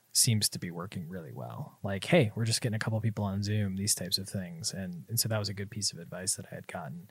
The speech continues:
But the, the kinda interesting thing that this kinda brings up too is someone was asking me when we would go back to the office. And I found myself not being able to really have a good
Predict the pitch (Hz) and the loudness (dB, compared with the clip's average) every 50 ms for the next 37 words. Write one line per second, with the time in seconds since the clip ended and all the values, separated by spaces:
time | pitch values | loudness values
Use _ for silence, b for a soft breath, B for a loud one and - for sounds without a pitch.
0 | _ _ - 127 117 110 _ _ - 127 120 - 120 123 - - 170 190 147 117 | _ _ 2 2 2 2 _ _ -4 -4 -4 0 -2 -2 4 6 8 8 8 8
1 | 127 - - - - 127 113 104 101 98 - _ _ _ _ _ _ _ _ _ | 4 4 4 4 6 6 6 6 4 2 0 _ _ _ _ _ _ _ _ _
2 | _ _ _ _ _ _ _ - 104 - 135 - - - 131 123 117 113 107 104 | _ _ _ _ _ _ _ -6 -2 0 0 0 4 6 6 8 8 8 6 6
3 | 101 95 101 98 - - - 113 110 - - - 110 101 98 - 101 104 95 - | 4 2 0 -2 -4 -2 -2 0 0 2 2 2 0 0 0 0 -2 -2 0 0
4 | - 101 90 _ - - - - 127 110 101 95 92 92 92 - b b b b | -2 -4 -4 _ 0 0 2 4 2 2 2 0 -4 -6 -8 -10 b b b b
5 | b b b b b b b b b b _ _ - 131 127 120 113 113 107 104 | b b b b b b b b b b _ _ 6 8 8 10 8 8 8 8
6 | 104 - - _ - - 151 160 185 180 151 120 101 110 104 104 - - - 117 | 6 4 6 _ 8 10 12 12 12 12 12 12 10 8 6 6 4 6 4 4
7 | 101 98 98 92 85 - - 113 110 107 107 107 107 104 98 95 95 92 95 104 | 4 4 2 0 -2 0 4 4 6 8 8 8 8 6 6 4 2 2 0 -2
8 | - - _ _ - 104 104 104 113 117 120 117 113 107 - 107 98 95 95 92 | -2 -6 _ _ 0 4 6 8 8 10 10 8 6 6 4 2 2 2 2 0
9 | 98 - - 104 92 95 73 62 95 95 98 - 143 147 147 - - - - - | 2 2 0 0 0 -2 -2 0 0 0 4 6 8 8 10 8 6 6 2 -2
10 | - - - b b b b b b b b b b b b - 113 120 - - | -10 -18 -20 b b b b b b b b b b b b 4 4 4 6 8
11 | - 139 151 175 160 135 - - - 117 107 104 104 104 - - - - _ _ | 10 10 12 12 12 10 10 8 6 6 6 4 4 2 -2 -8 -10 -14 _ _
12 | - 113 113 120 120 - 139 127 117 107 104 107 104 107 104 - - 107 98 104 | 4 6 6 6 6 8 8 8 8 8 6 6 4 4 4 4 4 4 2 2
13 | 104 104 98 101 - - - 104 101 101 101 101 98 92 95 104 - - 98 104 | 2 2 0 0 0 2 4 4 6 6 4 4 2 0 -4 -8 -8 -2 0 2
14 | 104 101 101 110 - 113 107 104 101 101 95 98 107 | 2 2 0 0 2 4 4 4 4 2 2 0 -2